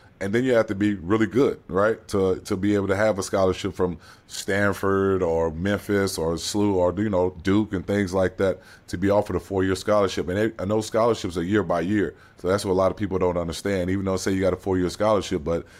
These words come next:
you, you know, there's more things that they can, you know, you can do to break those contracts and be-, play, behavior, or whatever the case may be. But now it's about, you know, money, N I L, things like that. So now how a young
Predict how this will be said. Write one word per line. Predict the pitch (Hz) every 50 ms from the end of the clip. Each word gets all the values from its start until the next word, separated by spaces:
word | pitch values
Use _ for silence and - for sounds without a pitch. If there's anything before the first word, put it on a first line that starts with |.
| - _
you, | - 85 101 104 101 95
you | 95 95
know, | 92 90 92
there's | 98 107 107 87
more | 95 98 98 95 90
things | - - 104 98 95 90
that | 87 85
they | 71 92 95
can, | - - 95 85 80
you | - 98 95
know, | 87 82
you | 82 80 85
can | - 98 87
do | 80 92 87
to | 82
break | 78 82 95 92 90
those | - 87 85 -
contracts | - 107 104 104 95 - - 87 82 80 -
and | - 73 71 71
be-, | 85 87 - - _ _ - - - - - - - -
play, | - 90 92 98 95 95 98 98
behavior, | 85 82 82 82 87 98 101 98 92 92 92 98 95
or | 87 82 80 78 - - - - - _
whatever | - 82 92 98 95
the | 90
case | - - 98 92 - -
may | 95 92
be. | 95 107
But | 98 80 90 82
now | 92 113 131 120 110 104 92 - - - - - - - -
it's | - 98 - -
about, | 101 101 101 98 95 90 - -
you | 117
know, | 104 98 92 90
money, | 95 104 98 80 71 71 -
N | 82 92 95
I | 98 101 95 95 95
L, | 98 98 95 95 92
things | - 95 95 95 90 87
like | 95 95 90 -
that. | 101 98 95 -
So | - 85
now | 85 90 92 101
how | 92 107 101 90
a |
young | 87 95 98 95 82